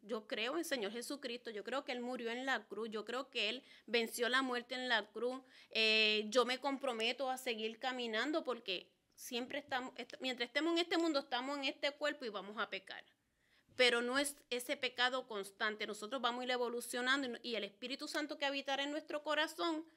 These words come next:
nos va a dar, eh, va a ser como esa alarma de que, "Hey, eso lo hiciste mal", pues entonces nos vamos a arrepentir y vamos a, con la ayuda de Él, a no seguir cometiendo, ¿verdad?, los mismos pecados. Nosotros somos salvos porque confiamos en ese Dios y Dios nos dice que nosotros confiamos, ¿verdad?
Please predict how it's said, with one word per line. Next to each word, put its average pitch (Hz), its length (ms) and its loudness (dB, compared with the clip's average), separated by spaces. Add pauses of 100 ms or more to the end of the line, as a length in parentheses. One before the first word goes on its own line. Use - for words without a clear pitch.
(300)
nos 247 180 0
va 208 100 6
a 208 40 6
dar, 226 160 6
eh, 247 160 4
va 226 100 4
a 240 60 6
ser 311 120 -2
como 294 160 0
esa 226 200 0
alarma 208 360 4
de 208 140 -2
que, - 400 -4
"Hey, 214 280 -10
eso 196 160 -12
lo 214 60 -8
hiciste 254 420 -14
mal", 262 220 -10 (120)
pues 202 100 -8
entonces 214 260 -8
nos 277 140 -6
vamos 214 300 -6
a 233 40 -6
arrepentir 262 680 -8
y 247 100 -6
vamos 214 400 -4
a, 240 100 -2 (440)
con 247 160 4
la 226 60 8
ayuda 226 320 2
de 294 320 6
Él, - 120 -4 (140)
a 233 140 4
no 214 180 -2
seguir 240 260 -4
cometiendo, 269 580 0
¿verdad?, 220 280 2
los 240 100 0
mismos 214 300 -6
pecados. 190 580 -2 (1400)
Nosotros 247 400 0
somos 302 320 -2
salvos 311 340 2
porque 240 260 -4
confiamos 208 600 -2
en 247 120 -2
ese 240 280 -2
Dios 226 360 -8
y 247 100 -6
Dios 226 220 -6
nos 269 200 -6
dice 285 280 -4
que 226 80 -4
nosotros 208 440 -8
confiamos, 247 880 -8
¿verdad? 226 420 -4